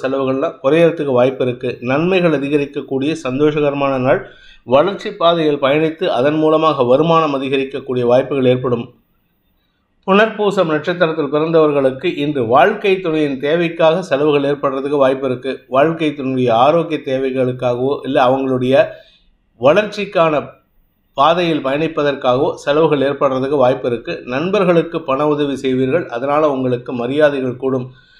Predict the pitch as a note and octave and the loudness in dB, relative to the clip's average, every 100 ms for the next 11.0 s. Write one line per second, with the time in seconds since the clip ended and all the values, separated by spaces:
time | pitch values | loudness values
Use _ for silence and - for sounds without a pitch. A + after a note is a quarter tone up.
0 | _ - F3 G#3 A3 F#3+ F3+ E3+ D#3+ D3 | _ 2 6 6 4 0 0 2 2 2
1 | E3+ C#3 D#3+ F3 E3 D#3+ C#3 C#3+ C#3 C3 | -2 0 0 2 2 0 0 -2 -2 -4
2 | E3+ D3+ C3 A#2 A#2+ C3+ C3+ B2+ B2 A#2 | -6 -6 -4 0 2 2 0 -4 -4 -2
3 | B2 C#3+ D3+ C#3 C3+ A#2+ C3 C3+ C#3+ D3 | 2 2 2 -4 -2 -2 -2 -2 -2 -2
4 | C#3+ C#3+ D#3 D3 C3 B2+ B2+ C3 C#3+ F3+ | 0 0 2 0 -4 -6 -8 -8 -8 -8
5 | - B2+ C3 A#2+ - - _ _ C3+ C3 | -8 -4 -2 -2 -6 -20 _ _ -4 0
6 | F3 D#3 C#3 C3+ C3+ C3 C3 B2 B2+ C3 | 0 0 -2 0 -2 0 -2 -2 -2 -2
7 | A#3 - B2 A2 E3 G#3+ G3 F#3+ D#3+ C3 | -4 -6 -6 -4 -6 -4 -4 -2 0 0
8 | C#3+ E3 D#3 - C#3 C#3 C3 B2 C3+ B2+ | 2 2 0 0 0 0 -2 -2 -4 -2
9 | B2 A#2 D3 D3+ C#3+ B2+ B2 B2+ G3+ - | -2 -2 -2 0 0 0 0 0 -2 -6
10 | _ _ _ - C3+ F#3+ D#3 D3 C3+ A3 | _ _ _ 0 4 6 4 2 0 -2